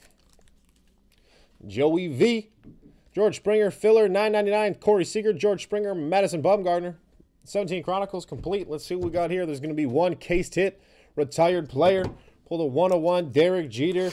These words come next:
Cincinnati Reds. Eric Davis, bam, Captain Crunch. Holy. Number to ninety-nine on card, Eric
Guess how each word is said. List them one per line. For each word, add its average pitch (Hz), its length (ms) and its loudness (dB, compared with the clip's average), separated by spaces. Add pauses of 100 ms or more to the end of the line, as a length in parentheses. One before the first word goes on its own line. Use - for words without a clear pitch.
(140)
Cincinnati 151 960 2
Reds. 156 680 4 (1300)
Eric 160 760 2
Davis, 180 840 6
bam, 170 600 0
Captain 180 800 0
Crunch. 123 760 2
Holy. 156 760 4 (960)
Number 233 340 2
to 180 200 2
ninety-nine 208 960 0
on 220 340 2
card, 233 520 4 (440)
Eric 220 520 6